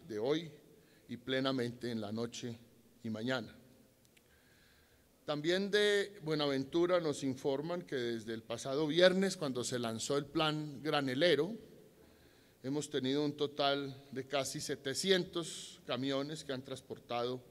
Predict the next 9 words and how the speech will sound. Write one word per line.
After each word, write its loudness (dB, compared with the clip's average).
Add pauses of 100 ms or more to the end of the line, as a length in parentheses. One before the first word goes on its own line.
(580)
veinticuatro 0
mil -2 (260)
toneladas -2
de -6
granos 0 (400)
hacia -4
las -4
industrias -8
avícola -2